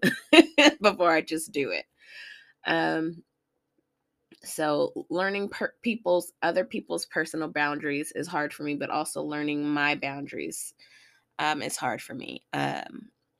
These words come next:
I have a tendency to kinda shut down when I'm upset or if I'm overwhelmed.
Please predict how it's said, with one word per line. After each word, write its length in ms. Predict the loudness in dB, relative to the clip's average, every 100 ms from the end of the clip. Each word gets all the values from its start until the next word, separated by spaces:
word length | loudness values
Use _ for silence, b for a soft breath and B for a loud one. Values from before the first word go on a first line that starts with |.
| _ _ 2
I 200 | 4 4
have 240 | 2 0
a 160 | 0 -2
tendency 960 | -8 -4 -2 -2 -2 -4 -2 -2 -4 -4 -4
to 580 | -2 0 0 0 -2 -6 _ _ _ _ _ _ _ _ _ _ _ _ _ _ _ _ _ _ _ -6
kinda 280 | 0 2 2
shut 400 | 0 2 2 4
down 440 | 2 2 0 -2
when 120 | -2
I'm 120 | 0
upset 580 | -2 -2 0 2 2 -2 _ b b b b
or 400 | 6 6 6 2 0
if 240 | -2 -2 -2
I'm 200 | -2 0
overwhelmed. 920 | 0 0 0 -2 -2 -2 -4 -6 -8